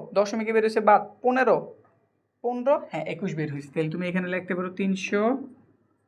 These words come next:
পনেরো, তুমি ভাগ দিছো তারে কত ধারা? পনেরো ধারা, তুমি পাইছো এখানটাতে একুশ। তাহলে কত লিখবা? পনেরো আর একুশ। তো এখানে লেখো পনেরো into একুশ, তিনশো পনেরো। দেখছো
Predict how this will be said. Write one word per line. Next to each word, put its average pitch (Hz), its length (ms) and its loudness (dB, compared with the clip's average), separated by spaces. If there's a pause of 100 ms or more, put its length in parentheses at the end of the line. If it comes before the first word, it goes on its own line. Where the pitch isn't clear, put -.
(200)
পনেরো, 190 380 -4 (380)
তুমি 190 180 -4 (120)
ভাগ 165 220 -4
দিছো 170 260 -8
তারে 185 220 0
কত 190 120 -2 (100)
ধারা? 208 180 0 (220)
পনেরো 233 320 0 (100)
ধারা, 160 240 2 (520)
তুমি 185 220 -4
পাইছো 180 260 -2
এখানটাতে 196 320 -4 (120)
একুশ। - 220 -10 (280)
তাহলে 190 260 -14
কত 185 100 -2 (100)
লিখবা? 226 220 -2 (180)
পনেরো 208 320 0
আর 147 140 -4
একুশ। - 200 -14 (100)
তো - 120 -20
এখানে 185 180 0 (100)
লেখো 185 220 0 (920)
পনেরো 190 340 -4 (260)
into 165 220 -4 (180)
একুশ, 165 220 -8 (1300)
তিনশো 180 400 -6 (120)
পনেরো। 190 280 -2 (180)
দেখছো 202 240 2